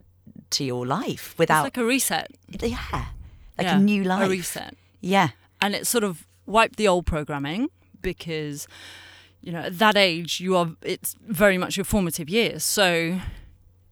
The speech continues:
Speaker 2: I went from having a father and a mother and being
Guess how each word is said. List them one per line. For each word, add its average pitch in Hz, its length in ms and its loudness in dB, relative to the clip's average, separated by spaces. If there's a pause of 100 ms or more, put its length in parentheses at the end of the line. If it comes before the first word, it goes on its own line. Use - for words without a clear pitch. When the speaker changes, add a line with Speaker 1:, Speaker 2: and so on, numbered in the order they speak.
Speaker 2:
I 170 120 -2
went 175 380 -2
from 165 340 -2
having 156 800 -2
a - 360 -6
father 285 380 6
and 254 140 2
a 160 40 -2
mother 233 480 2
and 156 220 0 (600)
being 185 600 4